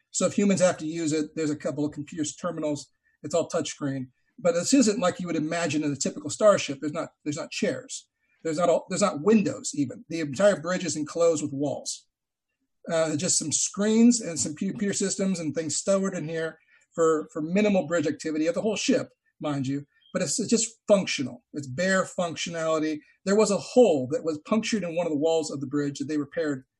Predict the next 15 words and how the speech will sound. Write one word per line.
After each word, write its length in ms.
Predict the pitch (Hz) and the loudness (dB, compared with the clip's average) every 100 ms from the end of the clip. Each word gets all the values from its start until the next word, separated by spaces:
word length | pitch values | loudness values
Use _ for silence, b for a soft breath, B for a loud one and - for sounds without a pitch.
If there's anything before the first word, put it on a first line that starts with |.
| _ _ | _ _
in 60 | 160 | -8
the 60 | 151 | -2
last 300 | 170 160 151 | 0 -2 -4
episode. 460 | 143 127 123 95 - _ _ _ 147 | -8 -8 -8 -10 -14 _ _ _ -8
Um, 260 | 127 123 _ _ _ _ - - | -6 -6 _ _ _ _ -20 -8
they 80 | 170 | 2
also 280 | 180 - 156 | 4 4 2
found 440 | - 160 156 151 | -2 -4 -2 -2
the, 160 | 147 151 | 0 2
the 100 | 143 | 2
riveting 360 | 143 202 175 151 | 0 0 0 -2
device 460 | 139 139 131 127 - | 0 0 0 -4 -6
that 100 | 147 | -6
was 160 | 131 | -2
used 340 | 139 139 135 | 0 0 -4